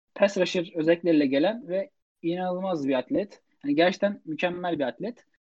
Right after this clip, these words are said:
Ee, blitzlerde çok etkili, özellikle dışarıdan çok iyi baskı getiriyor ama bu baskı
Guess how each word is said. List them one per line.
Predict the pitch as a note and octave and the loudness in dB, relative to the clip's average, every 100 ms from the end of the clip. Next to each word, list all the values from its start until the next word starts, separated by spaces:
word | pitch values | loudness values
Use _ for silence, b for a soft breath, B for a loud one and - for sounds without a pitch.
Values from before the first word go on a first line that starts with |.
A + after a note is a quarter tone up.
| _ _ - | _ _ -6
Ee, | E3 E3+ C#3+ | -4 -4 -2
blitzlerde | D#3+ F3+ - G3+ G3 | -2 -2 2 2 0
çok | G3+ G#3+ | -4 -6
etkili, | G3+ - G#3 G#3 B3 - | -6 -4 -2 -2 -6 -10
özellikle | D#3 E3+ F3 F#3+ G3 - D3 | -2 0 0 -2 -4 -10 -8
dışarıdan | C#3+ E3 E3+ F#3+ | 0 0 2 -2
çok | G#3 G3+ | -4 -4
iyi | G3 | 0
baskı | D3 - | 0 -2
getiriyor | E3+ F3 E4 | -4 0 2
ama | D4+ F3 - _ - | 2 0 -6 _ -6
bu | F#3+ | -2
baskı | G3+ | -2